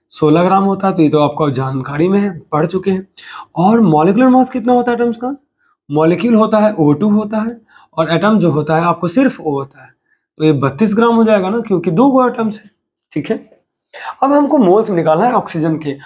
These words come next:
और amount of substance level है। If आप समझो, आप ऐसे समझो कि आप मार्केट गए हो और मार्केट से आप, अ, चूंकि सिक्सटी फ़ोर ग्राम आप या तो, अ, एटी ग्राम आप लाए हो क्या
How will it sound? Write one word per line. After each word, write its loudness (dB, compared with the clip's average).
और 2
amount 2
of -6
substance 0
level 0
है। -8
If 2
आप -4
समझो, 0
आप 0
ऐसे 2
समझो -2
कि -6
आप -2
मार्केट 0
गए 2
हो -4
और 4
मार्केट 0
से -2
आप, 2
अ, 2
चूंकि 0
सिक्सटी -2
फ़ोर 2
ग्राम 2
आप -2
या -2
तो, -4
अ, -4
एटी 4
ग्राम 0
आप 0
लाए 2
हो -2
क्या 0